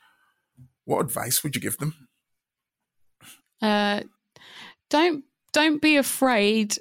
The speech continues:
Speaker 2: to kind of accept the fact that you're not normal, because it's not a crime, first off. Uh, it's, it's definitely, and later on in life, it does, being, being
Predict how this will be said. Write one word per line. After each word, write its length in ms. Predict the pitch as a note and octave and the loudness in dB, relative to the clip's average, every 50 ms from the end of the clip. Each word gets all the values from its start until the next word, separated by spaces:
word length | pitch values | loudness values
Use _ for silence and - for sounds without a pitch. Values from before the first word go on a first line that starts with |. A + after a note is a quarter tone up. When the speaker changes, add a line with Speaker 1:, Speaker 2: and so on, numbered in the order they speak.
| - _ _ _ _ _ | -8 _ _ _ _ _
Speaker 2:
to 560 | - - A#3+ A#3 G#3+ G#3 G#3 G3+ G#3 G3+ - - _ _ _ _ _ _ _ _ _ | -2 0 2 2 4 4 2 2 0 -2 -4 -8 _ _ _ _ _ _ _ _ _
kind 300 | - - A3+ A3 G3+ G3+ | -4 0 0 2 2 2
of 120 | G3+ G3 G#3 - | 2 0 0 0
accept 420 | - G3+ G3 - - G#3+ F#3 - - | 0 0 0 0 0 0 -2 0 -2
the 60 | G3+ | -2
fact 260 | - - F#3+ - - | 0 0 0 0 0
that 140 | - - - | 0 0 2
you're 160 | G3 G3 F#3+ | 4 4 4
not 300 | F#3+ G3 G3 G3 - - | 6 4 4 2 2 2
normal, 520 | F#3+ F#3 E3 D#3+ E3 F3+ F#3 G#3+ A#3 A#3 - - _ _ _ _ _ _ | 2 4 4 4 4 6 4 4 4 2 -4 -12 _ _ _ _ _ _
because 300 | - G#3 G#3 - G#3 F#3 | -4 -2 2 2 2 4
it's 160 | G#3 G#3+ - A3+ | 4 4 4 4
not 140 | G#3+ - | 2 2
a 40 | G#3+ | 0
crime, 500 | - - G3+ F3+ E3+ E3 E3+ G3+ A3 - - - _ _ _ _ | 0 2 2 4 4 4 4 2 2 0 -6 -16 _ _ _ _
first 460 | - - - G3+ F3 F3 F#3 - - | -16 -4 -2 0 0 0 0 0 0
off. 380 | E3+ F3 G#3 - - - - - - _ _ - - - - - - - _ | 0 0 0 -2 -6 -10 -14 -18 -20 _ _ -20 -20 -20 -20 -20 -20 -16 _
Uh, 180 | - G3 F#3+ D3+ | -2 -2 -2 0
it's, 300 | - D#3+ G#3 G3+ G3+ - - | 0 0 0 0 -2 -2 0
it's 300 | G#3+ G#3 G#3 G#3 - - | -2 -2 0 -2 -4 -2
definitely, 680 | - A3+ A3+ A3 - A#3 G3+ G3+ F#3+ - - B2+ B2 - | 0 -2 -2 -2 -2 -2 -2 -2 -4 -6 -12 -16 -8 -4
and 400 | - A3 G#3+ F3+ - - G#3 - - _ _ - | -2 -2 -2 -2 -4 -6 -8 -8 -10 _ _ -2
later 360 | B3 A3+ B3 B3 - - A3+ | 0 2 2 2 2 2 2
on 140 | A3 G#3+ G#3 | 2 2 2
in 100 | G#3 G#3 | 2 2
life, 460 | G3+ G3+ F#3+ G3 G3+ G#3 G#3 - - - _ _ | 0 0 0 0 -2 -2 -4 -10 -16 -20 _ _
it 220 | G#3 G3 - - | -6 -6 -6 -4
does, 340 | - A3 G#3 G#3+ G#3 - - - _ - - - G3+ G#3 | -2 -2 0 0 -2 -4 -8 -10 _ -20 -16 -14 -14 -4
being, 440 | G#3 A#3+ A#3+ A#3 A#3 A3+ A3+ G#3 A3 - - - - - - - _ _ | 0 2 2 4 4 2 2 0 -2 -8 -16 -20 -20 -20 -20 -20 _ _
being 380 | A3 A3+ G#3+ G#3 G#3 G#3 G#3+ | 0 2 2 2 2 2 0